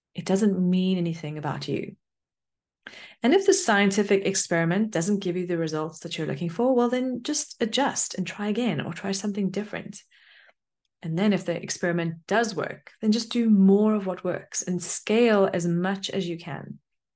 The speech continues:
But what is key here too is to understand why something works.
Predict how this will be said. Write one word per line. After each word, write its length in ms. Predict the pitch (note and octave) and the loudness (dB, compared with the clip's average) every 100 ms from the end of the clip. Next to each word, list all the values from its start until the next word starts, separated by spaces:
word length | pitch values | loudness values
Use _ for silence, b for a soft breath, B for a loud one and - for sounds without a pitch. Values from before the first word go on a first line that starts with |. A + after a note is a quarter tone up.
| _ _ _ _ _ _ - | _ _ _ _ _ _ -4
But 100 | F#3+ | -2
what 140 | G3+ | 4
is 140 | G#3+ G#3 | 4 2
key 260 | - C4+ C4+ | 0 2 2
here 380 | G3 E3 D#3+ | 2 2 0
too 500 | E3+ - F3+ D3 - - B B B B B - | -4 -2 -2 -2 -6 -10 B B B B B -6
is 140 | G3+ | -4
to 160 | - - | -4 0
understand 520 | G#3 G3+ - G3 F3+ | 0 0 0 2 2
why 500 | D#3+ D3+ E3 F#3+ G3+ | 0 -4 -4 -2 0
something 420 | F#3+ F3+ E3 D#3 | 0 0 -4 -8
works. 600 | B2+ D2+ - - - - | -8 -8 -8 -4 -2 -2